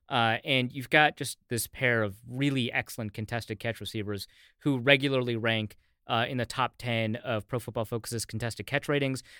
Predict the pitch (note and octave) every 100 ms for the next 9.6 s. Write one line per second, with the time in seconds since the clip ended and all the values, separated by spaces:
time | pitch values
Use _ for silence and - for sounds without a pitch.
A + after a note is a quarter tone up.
0 | _ B2 - - C#3 A#2 C3 A#2 A2+ B2
1 | B2 B2+ A2 A#2 A2+ G#2+ G2+ A2 A#2+ A#2+
2 | A#2 G#2 - B2 A#2 B2 - _ _ -
3 | B2 B2+ B2+ - C#3 C3 C3+ C#3 - A#2
4 | A2 G#2 - _ _ _ C3+ A#2+ A2+ G#2+
5 | G2+ - C#3+ B2+ A#2+ A2 A2+ - F3+ F#3
6 | D3+ C3 C3+ C3 B2 B2 A#2 A2+ C3 -
7 | A2+ A2 - G2+ C#3 C3 B2+ E3 F#3 A#2+
8 | A2 - A2 - B2 - A2 - A2+ G#2+
9 | G2+ F#2 - D3 B2 G2